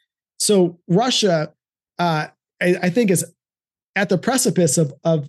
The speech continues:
of really an, an implosion here. And then the question is, when that happens, if that happens, what then happens to Russia? We were worried, uh, when the Cold War fell about watching all their nuclear capabilities and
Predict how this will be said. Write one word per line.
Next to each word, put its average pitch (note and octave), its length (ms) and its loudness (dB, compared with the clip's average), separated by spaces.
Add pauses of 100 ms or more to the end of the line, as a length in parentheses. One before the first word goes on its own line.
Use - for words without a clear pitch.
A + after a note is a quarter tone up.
of D#3+ 240 -2
really C4+ 340 0
an, F3 140 2
an F3 140 0
implosion F#3+ 760 2
here. A#2+ 320 -8
And F3 200 2
then A3+ 260 2
the F3 100 2
question G3 460 0
is, F3 300 0 (680)
when B3+ 280 2
that A3 200 2
happens, G3 440 0
if C4+ 140 0
that F3+ 200 2
happens, D#3 560 0 (480)
what G3 260 2
then G3+ 140 2
happens F3+ 640 0 (340)
to F3+ 100 0
Russia? D#3+ 580 -2
We F#3 240 4
were F3 160 4
worried, A3 560 2 (320)
uh, E3 140 2
when E3+ 120 4
the E3+ 80 2
Cold G3+ 340 2
War F#3+ 200 2
fell E3 440 0
about D#3 460 -2
watching F3+ 440 0
all F3 100 2
their E3 140 4
nuclear E3+ 400 2
capabilities E3 880 2
and C#3 240 0